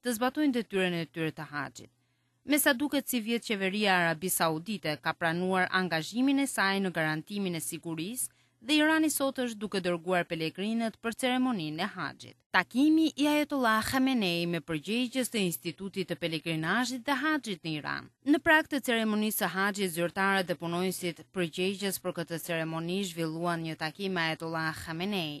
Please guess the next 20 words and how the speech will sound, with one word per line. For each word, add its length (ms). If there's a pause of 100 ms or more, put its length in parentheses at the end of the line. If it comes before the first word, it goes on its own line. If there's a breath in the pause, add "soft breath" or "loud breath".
(100)
liderin 540
suprem 400
të 220
Revolucionit 640
Islamik. 380 (540)
Ata, 240
përveç 320
se 160
raportuan 640
për 140
ecurinë 420
e 80
punës, 400
përfituan 640
dhe 140
nga 180
udhëzimet 560
e 80
liderit 480
të 80